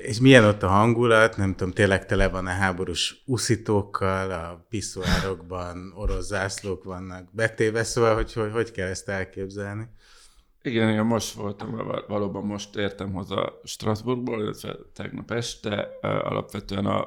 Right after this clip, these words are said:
Speaker 2: von der Leyennek a beszédére mentem, ugye ez a State of the Union, ugye ez amerikai mintára rendezik már meg egy, ö, ideje, és az Európai Bizottság elnökének a fellépését nézhettük meg, illetve az egésznek a körítését.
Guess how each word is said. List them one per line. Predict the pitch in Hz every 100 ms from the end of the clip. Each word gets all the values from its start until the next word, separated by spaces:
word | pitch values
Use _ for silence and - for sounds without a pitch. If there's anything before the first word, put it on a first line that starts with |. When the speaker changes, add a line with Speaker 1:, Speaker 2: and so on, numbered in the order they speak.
| -
Speaker 2:
von | 107
der | 101 101
Leyennek | 98 104 98 104
a | 101
beszédére | 101 101 - 98 95 95
mentem, | 101 110 117 104
ugye | 98 -
ez | 98
a | 98 107 - _ _ _
State | - 117 104 101
of | 95
the | 95 104
Union, | 110 117 113
ugye | 101 98 98
ez | 98 -
amerikai | 98 87 87 92
mintára | 92 92 92 90 90
rendezik | 98 92 95 95 -
már | 95
meg | 90 90 104
egy, | - - - -
ö, | - 82 82
ideje, | - 110 127 110 - _ _
és | 82 92
az | 95 90
Európai | 95 90 85
Bizottság | 87 95 90 92 87
elnökének | 98 98 92 101 98 98
a |
fellépését | 95 - 95 90 - - - 90 82
nézhettük | 92 - - - -
meg, | 95 107
illetve | 98 98 98 -
az | 87 90
egésznek | - 85 - -
a | -
körítését. | - 90 90 - 92 - 113 -